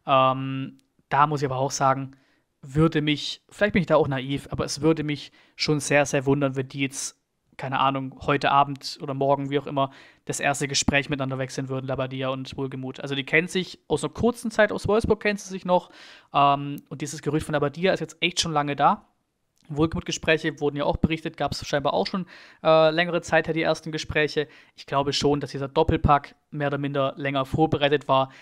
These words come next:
dass die sich auch mal <laughs> ausgetauscht haben werden und auch damit klarkommen werden, dass sie zusammenarbeiten. Wohlgemuth hat sich auch so geäußert in der V-F-B-Meldung, stand so mit drin quasi, als hätte er ihn mitgeholt. Muss man ja auch machen. Ist jetzt kein Indiz dafür, dass es,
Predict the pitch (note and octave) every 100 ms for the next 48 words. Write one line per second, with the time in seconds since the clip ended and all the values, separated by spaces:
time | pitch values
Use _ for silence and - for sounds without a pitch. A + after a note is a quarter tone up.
0 | - _ C3+ - C#3 - - C3+ C#3 -
1 | - E3 E3+ D#3+ - E3 D#3 C#3+ C#3 C#3
2 | C3+ - - _ C#3 C#3 C3+ - C3 C3
3 | - C3 C#3 - _ - C#3+ C3+ C3+ C3
4 | C3+ C3+ - C3+ C3 - C3 - C3 C3+
5 | D3+ C#3+ C3+ B2+ - C3+ C3 C#3+ - -
6 | C3+ D3 C#3 C#3+ F#3 F#3 F3 D#3+ - D#3
7 | D#3 E3 E3 D#3 D#3+ D3+ C#3+ C#3 C#3+ C#3
8 | C3+ D#3+ D#3+ D3+ C#3+ D3 C#3+ C3+ C#3+ C#3
9 | D3+ - D#3 D#3 G3 F#3+ - - _ D#3
10 | E3 D#3+ D#3 D#3 - D3 D3+ C#3+ - _
11 | - C#3 C#3 C#3 C#3+ C#3 C#3+ - C#3+ C3+
12 | C3 C3 -